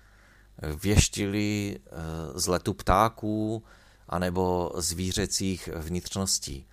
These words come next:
protože zvířata sice nemají intelekt, ale stále jsou jasnovidné. Takže můžou sloužit jako média.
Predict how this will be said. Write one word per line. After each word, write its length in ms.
protože 680
zvířata 1040
sice 640
nemají 560
intelekt, 840
ale 320
stále 480
jsou 420
jasnovidné. 760
Takže 560
můžou 580
sloužit 600
jako 540
média. 580